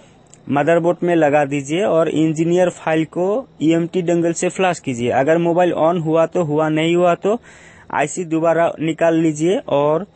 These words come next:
उसको रीबल करके ईएफ़आई बॉक्स से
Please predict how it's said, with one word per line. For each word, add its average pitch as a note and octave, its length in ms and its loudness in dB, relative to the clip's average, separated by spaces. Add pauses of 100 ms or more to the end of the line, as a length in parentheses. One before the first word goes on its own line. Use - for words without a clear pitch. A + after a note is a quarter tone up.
(760)
उसको D#3+ 280 0 (220)
रीबल D#3+ 400 2
करके F3+ 520 0
ईएफ़आई D#3+ 460 2
बॉक्स D3 320 -2
से G3 220 -2